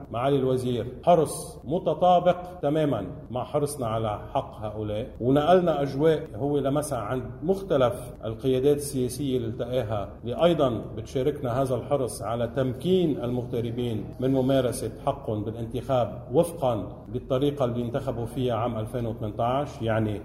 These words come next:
بدون النواب الستة عن القارات، لأنه هيدي عملية رح تؤدي إلى إشكالية كبيرة. في موضوع أخير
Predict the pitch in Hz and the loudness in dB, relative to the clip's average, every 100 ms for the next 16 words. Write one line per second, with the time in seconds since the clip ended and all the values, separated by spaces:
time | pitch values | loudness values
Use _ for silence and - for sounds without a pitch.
0 | - 110 120 135 180 160 - - 117 117 | -6 -4 0 4 6 4 2 -6 -4 -2
1 | 120 143 131 143 - 160 - 127 104 117 | 4 4 4 -2 -4 -6 -4 -4 -2 -2
2 | 110 117 110 110 117 131 117 120 113 135 | -2 -2 0 2 0 0 -4 -4 -2 -2
3 | 127 117 117 117 123 120 107 117 - 135 | 0 -2 -2 -2 -2 -2 -4 -8 -6 -4
4 | 143 135 120 120 113 - 120 131 123 120 | 0 0 0 -2 -4 -2 0 2 2 0
5 | 107 120 110 120 131 - - - - 190 | 0 0 2 0 -4 -10 -14 -8 4 8
6 | 180 175 190 165 139 135 165 160 | 8 8 8 8 4 0 0 2